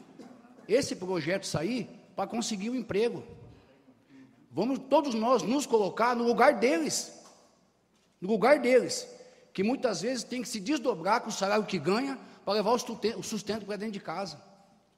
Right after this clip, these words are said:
Respeito muito sua fala, vereador. Você sabe disso aí. Só que esse é o meu ponto de vista. E eu não abro mão. Eu sou a favor que esse projeto entre em discu-,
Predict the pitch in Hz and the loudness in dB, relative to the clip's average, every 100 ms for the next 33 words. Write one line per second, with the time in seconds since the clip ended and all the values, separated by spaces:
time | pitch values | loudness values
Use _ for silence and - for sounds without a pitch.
0 | _ _ _ _ - 185 180 240 214 208 | _ _ _ _ -6 -6 0 0 2 4
1 | 247 277 262 226 220 226 208 175 135 123 | 6 4 2 2 4 4 0 0 -4 -10
2 | 113 98 - 160 220 226 208 180 180 123 | -12 -16 -16 -2 0 0 -2 -4 -4 -6
3 | - - - - 185 214 220 208 208 - | -12 -20 -10 -8 -4 -2 -2 -2 -2 -2
4 | 214 208 151 131 - - - 185 240 262 | -4 -4 -4 -6 -8 -16 0 8 8 8
5 | 254 302 285 165 95 - - - - _ | 6 6 4 4 -2 -12 -20 -20 -20 _
6 | _ _ - _ _ _ 170 165 254 269 | _ _ -20 _ _ _ -6 2 4 4
7 | 233 170 233 233 226 190 202 160 202 208 | 4 8 6 6 -2 0 0 0 -2 -4
8 | - - - 220 277 233 220 220 220 214 | -14 -20 -6 -2 -2 -2 -4 -2 -4 -4
9 | - | -6